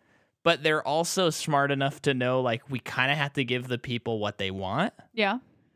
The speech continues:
Speaker 1: So they're, like, doing the hoverboard. And even, you know, going back to nineteen fifty-five, it's like, "You guys liked it before,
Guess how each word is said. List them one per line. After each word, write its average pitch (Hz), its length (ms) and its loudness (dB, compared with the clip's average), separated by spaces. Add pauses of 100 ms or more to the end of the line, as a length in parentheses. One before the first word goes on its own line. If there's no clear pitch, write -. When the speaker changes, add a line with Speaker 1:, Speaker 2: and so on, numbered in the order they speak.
(220)
Speaker 1:
So 190 100 4
they're, 180 140 6
like, 139 320 0
doing 151 240 2
the 151 80 4
hoverboard. 135 920 2
And 180 200 4
even, 240 440 2
you 190 120 0
know, 139 140 2
going 151 340 4
back 160 240 2
to 151 80 -6
nineteen 135 340 0
fifty-five, 127 540 0
it's 110 100 -4
like, 104 220 -6
"You - 140 0
guys 143 240 2
liked 147 280 0
it 151 60 2
before, 143 560 0